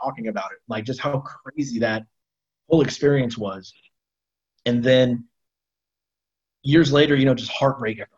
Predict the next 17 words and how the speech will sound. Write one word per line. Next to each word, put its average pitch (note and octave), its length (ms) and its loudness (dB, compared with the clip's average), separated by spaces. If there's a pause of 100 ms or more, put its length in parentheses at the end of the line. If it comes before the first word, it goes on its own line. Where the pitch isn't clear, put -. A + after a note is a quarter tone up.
heartbreak. A2 400 -6
And A2+ 140 -6
so B2 160 -6
then, B2+ 400 0
Erica, C#3+ 340 2
we C3 120 0
talked - 240 4
about, A#2 240 2
you B2 80 -4
know, A#2+ 80 -2
the A#2 80 -10
game B2 180 -4
we C3+ 120 -2
were C#3+ 140 2
at, B2 120 -2
we B2 80 -8
were A2 80 -6